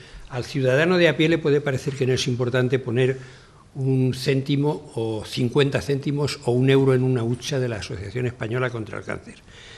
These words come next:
Con esos trece mil euros nos permite acercarnos más a los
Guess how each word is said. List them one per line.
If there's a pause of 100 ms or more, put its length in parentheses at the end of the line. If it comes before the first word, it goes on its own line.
(380)
Con
esos (1200)
trece
mil
euros (1080)
nos
permite
acercarnos
más
a
los